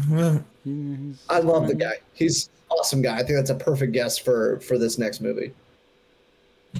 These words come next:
Speaker 1: I'm excited.
Speaker 2: Right.
Speaker 1: I've never, like, watched that movie all the way through. I, I'm realizing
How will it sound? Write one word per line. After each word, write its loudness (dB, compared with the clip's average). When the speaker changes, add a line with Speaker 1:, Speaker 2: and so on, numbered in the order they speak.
Speaker 1:
I'm 0
excited. 2
Speaker 2:
Right. 0
Speaker 1:
I've 0
never, 0
like, -2
watched -2
that -2
movie -2
all 2
the -4
way -2
through. -2
I, -2
I'm -4
realizing -6